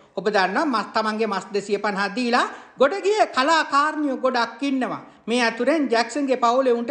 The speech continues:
විශේෂ තැනක් හම්බ වෙනවා. ඒ බව බහුතරයක් දෙනා දන්නවා. දඩිබිඩි ගාලා ප්‍රසන්න රණතුංගයා මේ අම්මන්ඩිට පල්ලෙහා ඉන්න කියලා උඩ තට්ටුවට නැග්ගා. නැගලා දුරකථනයෙන් කතා කරා මේ මිස්ටර් ටෙම්පර්සන්ට, නැත්තම් බැසිල්ට.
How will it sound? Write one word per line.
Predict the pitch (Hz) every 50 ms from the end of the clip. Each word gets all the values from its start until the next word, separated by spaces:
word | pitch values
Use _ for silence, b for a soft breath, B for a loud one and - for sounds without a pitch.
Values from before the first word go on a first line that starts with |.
| 269 220
විශේෂ | - - 262 254 247 240 240 -
තැනක් | 226 220 226 233 226 226 -
හම්බ | 220 208 208 202 190
වෙනවා. | 185 165 143 120 - B B B B B B
ඒ | 208 214
බව | 202 233 220 233 302 370 - 208 196
බහුතරයක් | 226 220 277 320 - - 269 247 240 233 226 226 220 190
දෙනා | 202 185 180 185 185 240
දන්නවා. | 254 277 330 311 294 269 233 185 143 - - b b b b b b _
දඩිබිඩි | 226 247 294 427 427 427 403 370
ගාලා | 277 302 294 311 349 381 339
ප්‍රසන්න | 349 262 254 - 349 349 339 302 247
රණතුංගයා | 247 254 269 302 269 302 285 254 240 269 330 330
මේ | 285 262 269 294
අම්මන්ඩිට | 277 262 262 262 269 262 262 262 - 262 - -
පල්ලෙහා | 226 226 247 254 262 262 254 220
ඉන්න | 220 240 254 262
කියලා | 254 247 233 262 294
උඩ | 247 226 220
තට්ටුවට | 247 240 247 220 220 220 - - 180 185 190 220 220
නැග්ගා. | 240 254 240 208 - - - - b b b b b b _
නැගලා | 190 202 190 202 214 269 294 254 220
දුරකථනයෙන් | 240 233 254 240 240 226 226 226 220 220 233 254 311 - - - - - - _ _ _ -
කතා | - 254 262 403 381 349 302
කරා | 294 277 254 247 302 311 285
මේ | 254 240 240 233 220 190 160 - - - - _ _ -
මිස්ටර් | 262 330 320 - - 254 285
ටෙම්පර්සන්ට, | 269 - - 311 285 269 277 277 262 302 285 285 302 277 247 214 - - - -
නැත්තම් | 202 247 233 - - 220 214 262 262
බැසිල්ට. | 254 285 277 269 311 277 240 196 160